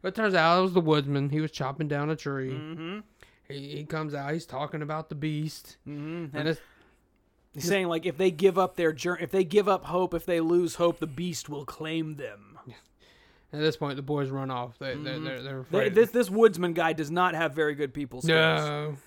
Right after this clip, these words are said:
Speaker 1: Well, I guess not.
Speaker 2: I mean,
Speaker 1: He
Speaker 2: it's
Speaker 1: spends all
Speaker 2: Christopher
Speaker 1: his time
Speaker 2: Lloyd, for crying out
Speaker 1: <laughs>
Speaker 2: loud. If you walked up to Christopher Lloyd's like, "Ah, what are you doing here?" He'd be like, "Okay, I'm, I'm, I'm going that way." I'm
Speaker 1: Yeah,
Speaker 2: going
Speaker 1: and once
Speaker 2: that way.
Speaker 1: again, the woodsman sees the,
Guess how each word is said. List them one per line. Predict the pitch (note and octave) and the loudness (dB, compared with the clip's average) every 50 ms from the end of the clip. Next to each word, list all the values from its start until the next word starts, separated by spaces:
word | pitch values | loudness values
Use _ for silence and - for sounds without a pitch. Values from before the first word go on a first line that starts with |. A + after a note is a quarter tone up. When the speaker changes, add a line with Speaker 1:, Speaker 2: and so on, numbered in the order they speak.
| _ - | _ -4
Speaker 1:
Well, | D#3 F3 F3 | 0 0 2
I | F3 F3 | 2 2
guess | F3+ G3 G3 F#3 - | 2 0 0 0 -2
not. | E3 D#3+ D3+ C#3 C3+ C3+ F3+ | -2 -2 -2 -2 -2 -2 -2
Speaker 2:
I | F#3 | 0
mean, | F#3 F#3 F#3 | 0 0 0
Speaker 1:
He | - | 0
Speaker 2:
it's | D3+ D#3+ E3 | 0 -2 0
Speaker 1:
spends | - - C#4 C4 E3+ | 4 6 6 8 8
all | E3 | 6
Speaker 2:
Christopher | E3 E3 F#3+ | 4 4 4
Speaker 1:
his | E3+ | 4
time | E3+ F#3 | 6 6
Speaker 2:
Lloyd, | F#3 F3+ E3 D3+ | 6 6 6 4
for | C#3+ D3+ | 2 -6
crying | B2+ - D#3+ D#3 D3 C#3+ | -6 -2 -2 -2 0 -2
out | C#3+ C#3 C3+ | -2 -2 -2
Speaker 1:
<laughs> | |
Speaker 2:
loud. | C#3+ C3+ C3 C3 C3 C3+ - _ _ - _ _ _ _ _ _ - D3 | -2 -2 -2 -2 -4 -8 -12 _ _ -20 _ _ _ _ _ _ -10 -6
If | F#3+ E3+ | -4 0
you | F3 G3+ | 4 8
walked | A3+ A3+ A3 G3 G#3 | 10 10 8 8 6
up | - - | 0 0
to | D#3+ | 0
Christopher | F3 F#3 F3 C#3+ D#3+ F3 | 0 0 0 0 2 2
Lloyd's | F3 E3+ F3 | 2 2 2
like, | - G#3 | 4 8
"Ah, | C#4 F4 F#4+ F#4+ F#4 F4+ F4 E4+ E4+ E4 E4 D#4+ D#4 D#4 D4 | 10 12 12 12 12 12 12 12 12 12 12 12 12 12 12
what | D4+ D#4+ F4 | 10 10 8
are | F4 | 8
you | E4 D4+ D4+ D4 | 8 6 6 6
doing | C#4 C4+ C#4 C#4 C4+ C4+ C4+ | 6 8 8 10 8 8 6
here?" | G#3 B3 A#3 A3 | 8 10 10 10
He'd | C4 A3 | 8 6
be | A3 | 4
like, | G#3 F#3+ F#3+ | 2 2 2
"Okay, | A#3 A#3 G3+ - D#3 C3 | 0 -2 -2 -4 -6 -6
I'm, | B2 D3+ D#3 B2+ | -6 -8 -8 -8
I'm, | C#3 D3 D3 C3+ B2 | -10 -10 -10 -10 -12
I'm | C#3 C#3+ | -12 -10
going | C#3 C3+ A#2+ A2+ | -10 -10 -10 -10
that | A#2 A#2 A#2 | -12 -12 -12
way." | A#2 A2 A#2 - - - | -12 -14 -16 -16 -16 -16
I'm | - - D3+ | -8 -2 -2
Speaker 1:
Yeah, | D3+ C#3+ C3 | 0 0 0
Speaker 2:
going | C3 D3 | 0 0
Speaker 1:
and | D#3 | 2
once | E3+ E3+ - | 2 0 0
Speaker 2:
that | F#3+ | 0
way. | F3 | 0
Speaker 1:
again, | F3 E3+ E3+ | 2 2 2
the | D#3+ | 2
woodsman | D#3+ F3 E3+ D#3 E3+ E3 D#3+ | 2 2 0 0 -2 -4 -4
sees | - - F3+ F3 F3 D#3+ D3 | -4 -4 -2 -2 -2 -2 -2
the, | D#3+ D#3+ D#3 D3+ | -2 -2 -2 -2